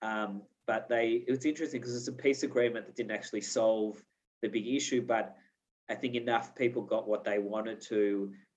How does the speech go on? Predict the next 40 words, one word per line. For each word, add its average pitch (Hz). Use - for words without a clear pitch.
to -
come -
together. 110
Something 123
really 113
powerful 113
we 110
did 110
in 104
Northern 101
Ireland 104
was 104
we 107
went 107
to 104
a 95
play 101
in, 107
um, 101
in 110
a 107
very, 107
um, 98
Catholic -
neighborhood. 104
And 101
the 104
play 127
was 117
about 107
a 107
Protestant 113
woman 104
who 101
was 98
killed 110
in 98
a -
suicide 104
bombing. 92